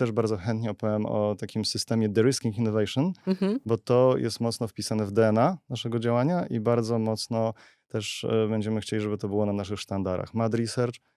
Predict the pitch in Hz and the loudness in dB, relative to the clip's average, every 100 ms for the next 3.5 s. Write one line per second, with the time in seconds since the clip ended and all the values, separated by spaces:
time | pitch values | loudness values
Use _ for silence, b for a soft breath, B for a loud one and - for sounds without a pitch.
0 | _ 104 117 110 - 107 - 98 90 - | _ 2 4 4 0 -4 -4 -6 -6 -8
1 | - 82 _ _ - - 220 - 185 175 | -12 -16 _ _ -10 -6 -6 -2 -4 -4
2 | 170 - 262 170 175 180 196 220 196 - | -6 -4 -2 -2 -4 -6 -6 -6 -6 -4
3 | 294 220 208 - | 0 0 0 -4